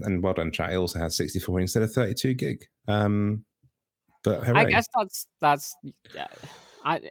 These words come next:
Speaker 2: a-, again, underwhelming.
Speaker 1: Nintendo games
Speaker 2: More
Speaker 1: are so w-, Nintendo games are so well compressed anyway. You can get a ton on there without even stressing about
Speaker 2: I
Speaker 1: it,
Speaker 2: don't
Speaker 1: and
Speaker 2: know
Speaker 1: the
Speaker 2: about that. I don't know about that. I get a lot of
Speaker 1: Okay.
Speaker 2: Nintendo games
Speaker 1: And,
Speaker 2: and,
Speaker 1: and sh-,
Speaker 2: and
Speaker 1: all
Speaker 2: I
Speaker 1: right.
Speaker 2: struggle.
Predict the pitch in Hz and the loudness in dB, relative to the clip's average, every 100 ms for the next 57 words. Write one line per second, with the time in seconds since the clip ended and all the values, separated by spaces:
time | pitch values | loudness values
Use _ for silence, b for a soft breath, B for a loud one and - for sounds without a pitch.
0 | - 160 180 202 156 160 175 156 147 185 | -12 -6 2 4 4 2 4 6 8 6
1 | 190 208 180 156 143 123 - 135 127 - | 6 6 6 6 6 4 4 4 4 0
2 | B B - 156 151 170 160 135 120 131 | B B 0 2 4 2 2 2 2 2
3 | 120 113 113 98 98 - 117 90 60 71 | 2 2 0 0 0 2 2 2 0 -2
4 | - 110 120 92 - - 87 85 78 76 | 0 0 0 -2 -4 -2 0 0 0 0
5 | 82 85 64 85 80 95 - 82 78 139 | 0 0 0 0 0 0 0 0 4 4
6 | 156 160 165 165 156 151 151 156 147 143 | 4 4 6 8 8 6 8 8 8 8
7 | 147 170 196 190 180 170 156 160 151 156 | 8 8 6 4 4 4 6 6 4 2
8 | 180 175 165 156 147 143 143 156 143 135 | 0 2 2 2 2 2 4 2 2 0
9 | 127 120 113 113 120 120 123 120 113 131 | -2 -2 -2 0 2 2 0 -2 -2 -2
10 | 123 135 67 78 139 113 120 | 2 4 4 4 2 0 -4